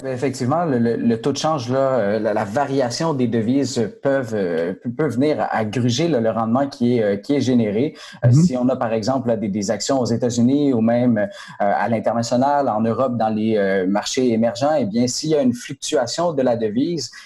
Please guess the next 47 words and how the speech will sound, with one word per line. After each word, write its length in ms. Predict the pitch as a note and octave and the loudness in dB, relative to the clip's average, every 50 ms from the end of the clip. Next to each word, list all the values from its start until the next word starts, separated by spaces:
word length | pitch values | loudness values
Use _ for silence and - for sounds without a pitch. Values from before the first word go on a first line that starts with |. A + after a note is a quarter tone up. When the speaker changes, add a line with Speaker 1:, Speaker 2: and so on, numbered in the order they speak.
| - - | -6 -4
Speaker 1:
et 100 | A2+ G2+ | -4 -2
puis, 300 | - A#2+ B2 B2+ B2 G#2+ | 2 2 4 4 4 2
euh, 100 | G#2+ G#2+ | 2 2
lorsqu'on 340 | B2 D3+ - - - A#2+ | 2 0 0 0 -2 -2
ramène 400 | A2 - D3 D#3 D#3 D#3 C#3 B2 | 0 0 0 0 0 0 0 0
ça 180 | B2 - E3+ E3 | 0 0 0 0
en 120 | D3+ C3 | 0 2
dollars 380 | A#2+ A#2+ A#2+ B2 C3+ C3+ B2+ - | 2 2 2 4 2 0 0 -2
canadiens, 520 | - B2+ A#2 A2 G2+ G2 F#2+ A#2 C#3 D#3+ E3+ - - - - - _ | -2 0 0 0 0 -2 0 0 -2 -2 -2 -6 -12 -18 -20 -10 _
eh 80 | G2+ G2+ | -4 0
bien, 160 | F#2 B2+ C#3+ | 0 0 0
ça 160 | C#3 - G3+ | 0 -2 -4
peut, 320 | F#3+ - C#3 C#3+ C#3+ C3 A#2 | -2 0 0 2 2 2 2
euh, 180 | G#2+ G#2+ G#2 | 2 0 0
ça 140 | G2+ - G#2+ | -2 -4 -6
peut 160 | - - D3 | -2 0 0
effacer 320 | C#3 - - A2+ - - C3+ | 0 0 -2 -4 -2 0 0
les 140 | B2 A#2 | 0 2
gains. 160 | A2 B2+ C3 B2 | 2 2 2 2
Donc, 180 | A2+ A2 - | 2 0 -2
c'est 140 | - - - | -6 -8 -8
très, 160 | - - A#2+ | -6 -6 -6
très 240 | - - D3 C3 C3+ | -2 -2 -2 -2 -2
important 400 | A#2+ B2 A#2+ - - C#3+ C#3+ C3+ | -2 -2 -4 -4 -2 -2 -2 0
de 120 | B2 A2 | 0 0
non 220 | G#2+ A2+ B2 C3+ C3+ | 0 0 0 0 0
seulement 340 | C3+ - A#2+ A2+ A#2+ A#2+ A2+ | 0 0 0 0 2 0 -2
suivre, 400 | - - - C#3+ C#3+ C#3 A#2+ - - - - - - - - | -4 -2 0 0 0 0 0 -4 -10 -18 -20 -20 -14 -6 -2
euh, 300 | G#2 G#2+ G#2+ G#2 G2+ G2+ | 0 0 2 0 0 0
la, 180 | G#2 A2 A#2+ A#2+ | 0 0 0 0
la 120 | A2+ A2 A2 | 0 0 0
variation 480 | A#2 A2+ A#2 G#2+ G2+ - - C#3 C3+ | 0 0 0 -2 -2 -2 0 0 0
des 120 | B2+ A#2+ A#2 | 0 -2 -2
titres, 260 | - - D3 - - | -2 -2 -2 -2 0
mais 180 | A#2 A2+ A2+ A2+ | 0 0 2 2
également 260 | A2 A2+ A#2 C3+ C3+ | 2 2 2 2 2
la 160 | B2 A2+ G#2+ | 2 0 0
variation 540 | G2 A2+ A#2+ A2+ B2 A2+ G2+ - - C#3 C3 | -2 -2 -2 0 -2 -2 -2 -2 -2 -2 0
des 140 | A#2+ A#2 G2+ | 0 0 0
devises, 420 | G#2 G2+ A2+ C3+ B2+ A#2+ G#2 G#2+ | 0 0 0 2 2 0 0 -2
là, 80 | A2+ G#2 | -4 -4
puis, 300 | - - G#2+ G#2 G2 F#2+ | -4 -6 -4 -2 0 0
euh, 140 | F#2+ F#2 F2+ | 0 0 0
mettre 260 | G#2 A2+ A2+ - - | -2 -2 -2 -2 -4
en 60 | G#2 | -4
place, 320 | G2 - B2 B2 A#2+ - - | -2 0 -2 -2 -2 -2 -4
là, 80 | A#2 | -4